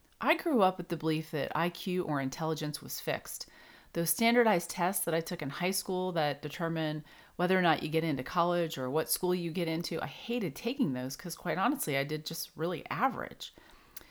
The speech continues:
Research has now shown that this is absolute B S. Intelligence is much broader and can be influenced by effort, awareness, lifestyle choices, and good old-fashioned grit.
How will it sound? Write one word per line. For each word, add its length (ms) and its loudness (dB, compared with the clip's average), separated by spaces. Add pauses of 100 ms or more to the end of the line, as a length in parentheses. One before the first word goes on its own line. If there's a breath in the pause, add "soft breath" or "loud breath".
(340 loud breath)
Research 400 2
has 160 0
now 180 4
shown 380 2
that 140 -2
this 200 -4
is 160 -6
absolute 640 -2
B 240 -2
S. 440 -4
Intelligence 680 2
is 160 -4
much 300 -4
broader 460 0 (300 loud breath)
and 160 0
can 140 0
be 180 -2
influenced 640 2
by 240 -2
effort, 460 2
awareness, 640 0
lifestyle 560 2
choices, 720 -4
and 160 -4
good 100 -2
old-fashioned 720 -2
grit. 260 -4